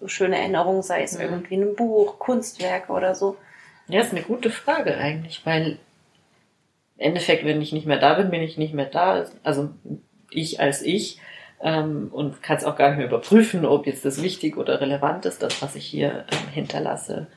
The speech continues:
Speaker 2: Aber irgendwie ist das so ein, vielleicht ist es auch so eine Art versteckte Angst vor dem Tod, weil man,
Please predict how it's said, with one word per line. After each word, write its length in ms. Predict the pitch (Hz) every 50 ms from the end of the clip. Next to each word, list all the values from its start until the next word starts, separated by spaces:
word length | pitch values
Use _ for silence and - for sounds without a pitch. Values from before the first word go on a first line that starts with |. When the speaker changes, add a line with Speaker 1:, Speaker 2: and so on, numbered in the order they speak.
| _ - - - - - _ _ _
Speaker 2:
Aber 500 | - 151 151 143 147 147 143 123 - -
irgendwie 300 | 165 180 196 190 185 190
ist 140 | 185 - -
das 180 | 165 - - -
so 180 | 165 160 156 156
ein, 280 | 160 160 160 156 156 160 - - - - - - _ _ _ _ _ _ _ _ _ _ _ _ _ _ _ _ _ _ _ _ _ _ _ _ _ _ _ _ _ _ _ _ _ _ _ _ _ _ - - - - - -
vielleicht 420 | - - 165 170 202 240 247 - -
ist 120 | 220 214
es 220 | 214 208 - - -
auch 140 | 180 180
so 140 | - - 190
eine 160 | 165 165 160 - - - _ _
Art 460 | 160 165 175 175 185 190 - - - - - _ _ _ _ _ _ _ _ _ _ _ _ _ _ _ _ _ _ - - - - _ _ _
versteckte 1120 | - - 180 175 175 - - - - - - 175 185 180 - - - - - 165 - - - - -
Angst 1040 | 131 135 135 156 196 233 294 427 523 - - - - - - - - - - - _ _ _ _ _ _ _ _ _ _ _ _ _ _
vor 260 | - - - 196 202
dem 220 | 196 196 190 190 -
Tod, 680 | - - 196 190 196 175 - - - - - - - _ _ _ _ _
weil 200 | - 143 170 170
man, 340 | 175 180 180 180 180 175 -